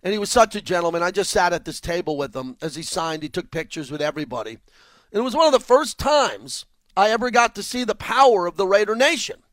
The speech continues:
You know, I've been in the Black Hole, and I got a chance to see people in the Black Hole on game day and tailgate. But this was different to me. This was being in a store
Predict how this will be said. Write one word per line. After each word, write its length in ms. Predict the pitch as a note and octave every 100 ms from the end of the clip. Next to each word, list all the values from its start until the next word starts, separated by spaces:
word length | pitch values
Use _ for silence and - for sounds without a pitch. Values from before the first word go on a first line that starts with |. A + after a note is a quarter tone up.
| _ _ _ _ _
You 80 | B3
know, 60 |
I've 140 | A#3 A3
been 100 | B3+
in 80 | A#3
the 80 |
Black 320 | G3+ G3+ F#3 -
Hole, 400 | F3 F#3+ A#3 - - - _
and 80 | G3+
I 60 |
got 140 | A3+ A3
a 20 |
chance 300 | G#3+ A3 G3
to 80 | F#3+
see 180 | A3 G3+
people 560 | G#3 G#3 G3 F#3+ - _ _ -
in 140 | A3
the 80 | G#3
Black 340 | G3 F#3+ F#3
Hole 240 | G3+ G3+ F3+
on 140 | E3+
game 320 | E3 F3+ F#3
day 240 | F3+ F3+ E3
and 100 | C3+
tailgate. 600 | F#3+ A3 G3 D3+ B2+ - _ _ _
But 100 | G#3
this 160 | D#4+ C#4+
was 140 | A#3+
different 360 | C#4 D#4 A3+ G#3
to 60 |
me. 200 | - G#2+
This 180 | D3+ A#3+
was 140 | C4+ G#3
being 240 | B3+ B3
in 100 | A#3
a 60 | G#3
store 580 | - A#3+ A#3+ F#3+ D3+